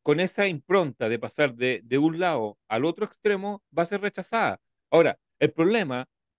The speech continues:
que tenemos es que la lista del pueblo ni la lista dura de republicanos, si tratan de imponer, eh, no están entendiendo los propósitos para los cuales sirve una constitución. Eh, tú me puedes decir, "No, lo que pasa es que ellos ganaron".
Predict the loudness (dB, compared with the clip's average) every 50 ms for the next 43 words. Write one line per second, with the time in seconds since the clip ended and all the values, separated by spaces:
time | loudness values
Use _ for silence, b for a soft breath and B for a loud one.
0 | _ -6 -4 -4 -2 -2 -2 -2 -2 -2 -4 -4 _ _ _ _ _ -2 -2 -2
1 | 0 0 2 2 2 2 0 -2 -2 -2 -2 -2 2 2 2 4 4 2 0 -2
2 | -4 -4 -6 -8 -6 -2 -2 -2 -2 -4 -6 _ -2 0 0 0 0 -2 0 0
3 | 0 0 0 -2 -6 -8 -8 -10 -10 -10 -4 -4 -4 -2 -2 -6 -10 -12 -12 -2
4 | 0 0 0 0 -4 -6 -6 -8 -6 -2 -2 -2 0 -2 -4 -6 _ _ _ _
5 | _ _ _ _ _ _ _ _ -10 -8 -8 -8 -4 -4 -4 -4 -2 -2 0 0
6 | 0 0 -2 -2 0 0 0 0 0 -2 -4 -2 0 0 -2 -2 0 -2 -2 -2
7 | 0 -2 -2 -2 -4 -18 -12 -12 -12 -10 _ -4 -2 0 0 -2 -2 -4 _ 2
8 | 2 2 2 0 -6 -6 -6 -6 -6 -6 -6 -10 -12 -12 -14 -18 _ _ _ _
9 | _ _ _ _ _ _ _ _ _ _ _ _ _ _ _ _ _ 2 4 4
10 | 4 4 2 _ _ _ _ _ _ _ 4 6 6 6 8 6 6 6 6 6
11 | 6 4 4 4 6 4 6 6 6 6 4 6 4 2 0 0 -4 -4 -2 -2
12 | 0 2 0 -2 -2 -2 -6 -6 -6 -6 -10 -12 -14